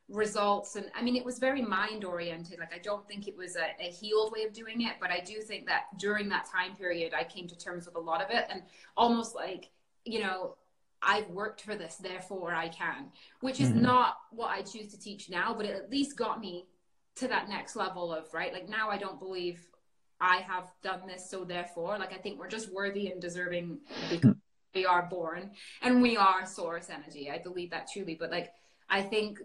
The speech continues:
Speaker 1: just going through that experience of opening my own wellness center and being recognized and validated, you know, sometimes we need that, right? It's, it's not necessarily energy you wanna stay in, but I think there was something in there where,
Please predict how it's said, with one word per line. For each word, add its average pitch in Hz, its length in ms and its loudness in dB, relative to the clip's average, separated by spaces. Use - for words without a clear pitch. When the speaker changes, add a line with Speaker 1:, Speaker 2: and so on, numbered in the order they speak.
Speaker 1:
just 208 260 -4
going 233 300 2
through 247 180 -2
that 180 300 4
experience 214 520 -2
of 196 80 -10
opening 202 340 -4
my 180 120 -4
own 175 160 -6
wellness 185 280 -4
center 170 600 -8
and 196 240 2
being 196 240 2
recognized 185 580 4
and 170 160 -4
validated, 165 800 0
you 277 140 -4
know, 311 80 0
sometimes 311 400 -2
we 294 140 -2
need 277 320 4
that, - 240 -2
right? 226 360 -2
It's, - 200 -10
it's 202 180 -6
not 226 160 -4
necessarily 208 560 -4
energy 202 240 -2
you 190 160 -8
wanna 190 160 -8
stay 233 300 0
in, 196 100 -6
but 185 100 -6
I 185 120 -2
think 190 340 -6
there 233 120 6
was 233 200 4
something 269 400 6
in 208 220 -4
there 196 240 2
where, 175 320 0